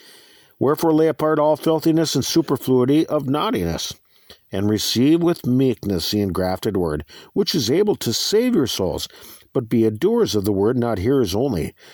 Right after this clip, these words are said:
deceiving your own selves. For if any be a hearer of the word, not a doer, he is like unto a man beholding his natural face in a glass. For he beholdeth himself, and goeth his way, and straightway forgetteth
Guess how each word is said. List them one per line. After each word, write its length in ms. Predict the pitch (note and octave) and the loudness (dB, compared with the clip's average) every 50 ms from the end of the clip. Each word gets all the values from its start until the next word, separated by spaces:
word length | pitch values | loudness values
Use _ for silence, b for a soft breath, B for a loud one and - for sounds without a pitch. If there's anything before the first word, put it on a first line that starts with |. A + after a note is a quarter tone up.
| B B B B B B _ | B B B B B B _
deceiving 540 | - A#2+ - - - G3 G#3+ G3+ G3+ G3 F3+ | -4 -2 -2 0 0 0 2 2 2 2 2
your 160 | D#3 C#3+ C#3+ | 4 4 2
own 180 | C#3+ C#3 C3+ | 2 2 0
selves. 580 | C3 - - C#3+ D3+ D3 A2+ D#2 C#2 - - - - - - B B B B B B B _ | -2 -2 -2 -2 0 -2 -2 -4 -4 -6 -8 -10 -12 -16 -18 B B B B B B B _
For 120 | - B2+ | -4 -4
if 120 | A2+ - D3+ | -2 0 0
any 180 | D#3+ F3+ G3 | 0 2 2
be 180 | F3+ F3 F3+ F3 | 2 4 4 4
a 60 | D#3 | 4
hearer 240 | B2+ D#3 F3+ F#3+ F#3+ | 2 2 2 2 2
of 80 | F#3 | 2
the 60 | E3+ F3 | 2 2
word, 260 | E3+ F3+ F#3 F#3 D#3 | 4 4 4 2 2
not 180 | D3 D#3+ D#3 | 2 2 0
a 60 | C#3 B2 | 0 -2
doer, 380 | A2 G2+ B2+ D#3+ F3+ E3+ E3 | 0 2 2 4 4 6 4
he 160 | C#3 B2+ C3 | 4 4 4
is 200 | C#3 C3 G#2+ F#2+ | 2 2 0 0
like 280 | G#2 C#3 F3+ A3+ A3 - | 0 2 2 0 0 0
unto 260 | B3+ A3+ F3+ B3 A#3 | -2 -2 0 0 0
a 40 | A3+ | 2
man 540 | G#3 G#3 A3 A3 G#3+ F#3 A#2 F#2+ F2 E2+ F2 B B B B B B B B _ | 2 2 2 2 2 0 0 -2 -2 -4 -6 B B B B B B B B _
beholding 460 | - A2 G2 G2+ D3 F#3 G3 G#3 F#3+ | -2 -2 0 0 0 2 2 4 2
his 200 | D3+ A2 F2 - | 2 0 0 -2
natural 400 | A2+ B2+ E3+ G3+ - - A3 G3+ | -2 -2 -2 -2 -2 0 -2 -2
face 380 | E3 - F#3+ E3+ F3 E3+ - - | 0 0 2 2 2 2 0 0
in 80 | F#3+ | -2
a 40 | G#3+ | 0
glass. 560 | G3+ A3+ A#3+ B3 A#3+ F#3 - - - - - - _ _ B B B B B B B B B B B | 0 0 -2 0 -2 -4 -4 -4 -6 -6 -8 -12 _ _ B B B B B B B B B B B
For 160 | - - A#2 | -4 -2 2
he 140 | B2+ D#3 D#3+ | 2 2 2
beholdeth 500 | C#3+ D#3 D3+ E3 A3+ C#4 F4 E4+ C#4 - | 2 2 2 2 2 2 2 2 2 0
himself, 440 | C#3+ G#2+ - - A#2 A#2+ D3+ - | -2 -2 -2 -2 0 0 0 -2
and 100 | D3+ B2+ | -2 -2
goeth 280 | G#2 - D3 E3+ D#3+ - | 0 0 0 0 0 0
his 180 | A#2 G2+ - - | -2 -4 -2 0
way, 220 | D3 F3 F3+ E3 | 0 2 2 2
and 120 | C#3+ A2 | 0 0
straightway 720 | - - - - - _ - A#3 C4 F#3+ D3 A#2+ B2+ A#2 G2 | -2 -4 -8 -10 -8 _ -2 0 0 0 2 2 2 2 2
forgetteth 540 | - B2+ A#2+ A#2+ D3 D3+ D3+ D#3+ - - | 0 0 0 2 2 2 0 0 -2 -6